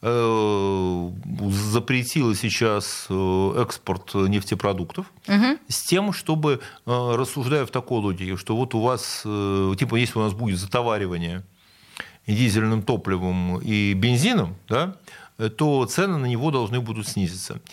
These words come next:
Speaker 1: Э, во-,
Speaker 2: Логично.
Speaker 1: логично. Но, э, во-первых, сразу это не произойдёт.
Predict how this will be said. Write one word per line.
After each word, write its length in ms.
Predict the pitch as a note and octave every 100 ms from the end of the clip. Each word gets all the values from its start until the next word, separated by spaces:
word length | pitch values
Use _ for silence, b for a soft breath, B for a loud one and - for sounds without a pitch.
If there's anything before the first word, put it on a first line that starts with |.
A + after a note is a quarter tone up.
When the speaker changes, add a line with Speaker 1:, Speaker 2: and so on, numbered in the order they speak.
| B B B -
Speaker 1:
Э, 60 |
во-, 180 | A#2 B2+ B2
Speaker 2:
Логично. 580 | G#3 F3+ C#3+ - D3+ C3+
Speaker 1:
логично. 640 | D3 E3+ A#2+ F#2+ - - -
Но, 1040 | B2+ E3 F3+ F3+ - D#3 D#3 D#3 D3+ D3
э, 40 | C#3
во-первых, 400 | D#3 G3 E3 D3
сразу 440 | - F#3+ F#3 D3+ E3
это 160 | D#3
не 100 | E3
произойдёт. 840 | E3 E3+ E3+ F3 F#3 F3+ G#3+ G#3+